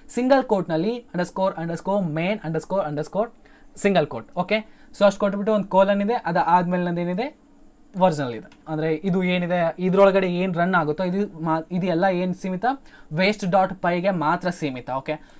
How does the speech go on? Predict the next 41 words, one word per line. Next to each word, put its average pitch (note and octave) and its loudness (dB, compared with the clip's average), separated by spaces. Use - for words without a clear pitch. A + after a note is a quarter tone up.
so A3+ 2
ಇದನ್ನ A3+ 4
ರನ್ A3 4
ಮಾಡೋಣ A3 4
ಇವಾಗ A3 2
ವೇಸ್ಟ್ F#3+ -2
ಡಾಟ್ G3 0
ಪೈನ. F#3+ -2
So F3+ -4
of D3+ 0
course F#3 2
ನಂಗೆ, E3+ -2
ಆ, D#3 0
ನಂಗೇನ್, E3 -4
ಆ, D#3+ 0
ಕ-, C#3+ -8
ಏನ್ F#3+ 0
ಎಕ್ಸ್-, F#3 -6
ಎಕ್ಸೆಪ್ಟ್ F#3 -6
ಮಾಡಿದ್ನೋ D#3+ -2
ಅದೇ F#3 -2
ಪ್ರಿಂಟ್ D3+ -4
ಆಗ್ತದೆ. C3 -6
"This D#3 -6
is E3+ -6
the F3 -6
best F3 -6
place E3+ -4
to F3+ -6
learn E3 -2
Python D#3+ -4
in D#3+ -8
Kannada, D#3 -4
script - -8
kiddie, F#3 -4
subscribe" E3 2
ಅಂತ D3+ -4
ಪ್ರಿಂಟ್ D#3+ -2
ಆಗ್ತಾ A#2+ -6
ಇದೆ. A2+ -12
ಓಕೆ, A#3 -2